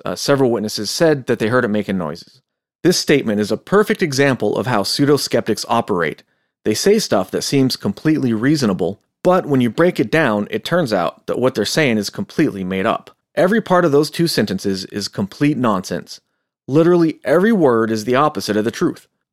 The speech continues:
But it's worse than that. He's not just lying about it. The way it's worded suggests that anyone who doesn't believe him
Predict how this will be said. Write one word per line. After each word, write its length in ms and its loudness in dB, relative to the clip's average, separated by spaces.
But 160 4
it's 140 -6
worse 240 2
than 160 0
that. 220 -2
He's 180 0
not 160 2
just 180 -4
lying 280 2
about 260 -2
it. 120 -8
The 80 -2
way 240 4
it's 140 -6
worded 500 0
suggests 760 -2
that 240 -2
anyone 320 2
who 100 -2
doesn't 340 0
believe 340 0
him 260 -4